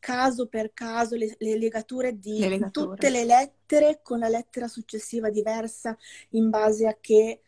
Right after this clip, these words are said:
Speaker 1: sia una legatura alta, bassa, eccetera.
Speaker 2: Ok. Marta, tu che ce l'hai sotto il naso, rispondi probabilmente meglio di me a questa domanda di Alessandra che dice:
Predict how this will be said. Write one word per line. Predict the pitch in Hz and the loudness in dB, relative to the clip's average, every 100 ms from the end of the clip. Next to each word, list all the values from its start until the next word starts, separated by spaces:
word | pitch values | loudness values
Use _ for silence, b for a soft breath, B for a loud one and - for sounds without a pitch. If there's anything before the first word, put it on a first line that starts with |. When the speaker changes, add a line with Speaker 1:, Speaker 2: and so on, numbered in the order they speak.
| _ _ _ | _ _ _
Speaker 1:
sia | - 202 226 | -14 -4 -4
una | 226 208 | -2 -2
legatura | 208 208 - 196 | -4 -6 -10 -8
alta, | 220 240 240 226 240 | -4 -2 -2 -4 -8
bassa, | 202 208 226 - - 240 233 233 - _ _ _ _ - | -6 -6 -6 -8 -10 -6 -6 -6 -12 _ _ _ _ -20
eccetera. | 214 - 202 196 - | -18 -6 -4 0 2
Speaker 2:
Ok. | 214 - 190 185 185 b b _ - | 0 0 -2 -2 -6 b b _ -8
Marta, | 226 226 254 277 - 233 | -4 2 4 2 2 2
tu | 226 277 | 4 0
che | 330 | -2
ce | - | 0
l'hai | 233 247 | 2 2
sotto | - 233 - 226 | 2 -2 0 -2
il | 226 | 0
naso, | 214 202 190 196 | 2 2 2 2
rispondi | 196 208 - 233 240 220 196 | 2 0 -2 0 2 2 0
probabilmente | 208 202 196 208 214 226 208 202 | 0 0 0 0 -2 -4 -6 -6
meglio | 208 220 214 196 185 | -6 -6 -6 -6 -8
di | 202 | -8
me | 240 226 247 285 - - | -6 -4 -4 -6 -6 0
a | 208 - | 2 2
questa | 208 208 190 | -4 0 -2
domanda | 214 214 220 | 0 -2 -2
di | 202 | -4
Alessandra | 202 202 - 277 294 | -4 -4 -4 0 0
che | 269 | 0
dice: | 196 196 208 | -2 -2 -4